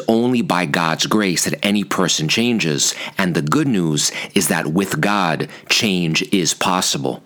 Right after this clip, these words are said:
Everyone that God saves, he also sanctifies and transforms away from self-worship and toward God worship as an increasingly steady disposition of the heart. The Christian, therefore, does not kill sin for sin's sake.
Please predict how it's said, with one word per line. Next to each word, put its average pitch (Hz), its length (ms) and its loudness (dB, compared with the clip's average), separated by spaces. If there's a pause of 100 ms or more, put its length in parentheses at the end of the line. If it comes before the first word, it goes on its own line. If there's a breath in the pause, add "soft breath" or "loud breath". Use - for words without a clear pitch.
Everyone 117 540 2
that 92 180 -2
God 87 340 0
saves, 113 560 2
he 110 140 0
also 90 400 0
sanctifies 85 920 0
and 80 200 -2
transforms 80 840 0 (220 loud breath)
away 95 340 2
from 101 240 0
self-worship 80 800 0 (240 loud breath)
and 87 160 0
toward 80 420 0
God 120 260 2
worship 80 520 0 (240 loud breath)
as 90 240 0
an 87 180 0
increasingly 104 680 0
steady 98 460 0 (200 loud breath)
disposition 85 640 0
of - 140 -2
the 71 80 -2
heart. - 340 -2 (640 loud breath)
The - 80 2
Christian, 139 520 0
therefore, 87 460 2
does 90 300 0
not 95 220 0
kill 90 240 0
sin 76 340 0
for 76 200 -2
sin's 117 360 0
sake. - 420 -4